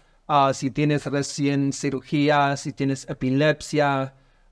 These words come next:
ah, hay, hay varias, ah, contradicciones, mu-, mujeres embarazadas. Si no hay las co-, contradicciones, entras una, una situación profesional.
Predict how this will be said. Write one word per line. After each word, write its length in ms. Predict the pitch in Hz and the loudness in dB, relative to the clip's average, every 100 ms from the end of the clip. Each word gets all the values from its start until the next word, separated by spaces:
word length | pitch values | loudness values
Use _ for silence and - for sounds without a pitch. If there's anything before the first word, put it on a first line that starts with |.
| - | -2
ah, 340 | 139 131 127 | 2 2 2
hay, 120 | 127 131 | 2 0
hay 120 | 147 | 0
varias, 560 | 131 143 143 135 - - | 2 4 2 0 -6 -6
ah, 340 | 151 131 127 123 | -4 -2 -4 -4
contradicciones, 880 | 143 131 135 135 127 139 139 135 135 | -4 0 2 0 0 0 0 0 -2
mu-, 160 | 131 123 | -8 -6
mujeres 480 | 139 117 135 135 151 | -6 -2 -2 -2 -2
embarazadas. 760 | 131 131 131 160 156 165 - _ _ _ - | -2 -2 0 2 2 0 -6 _ _ _ -6
Si 200 | - 175 | 0 4
no 160 | 180 | 6
hay 120 | 180 | 6
las 200 | 175 165 | 6 4
co-, 260 | - - 160 | 2 0 0
contradicciones, 1040 | 170 160 160 151 147 - 175 175 208 - - | 0 4 4 2 0 0 2 4 2 -2 -6
entras 480 | 160 147 151 151 - | -4 0 2 0 -2
una, 680 | 160 147 143 135 131 127 - - | -4 0 0 0 -2 -4 -8 -10
una 240 | 147 131 | -6 -6
situación 600 | 127 160 151 151 151 156 | -4 -2 2 0 2 -2
profesional. 840 | 143 151 - 156 147 147 160 226 | 0 -2 -2 -4 0 2 2 0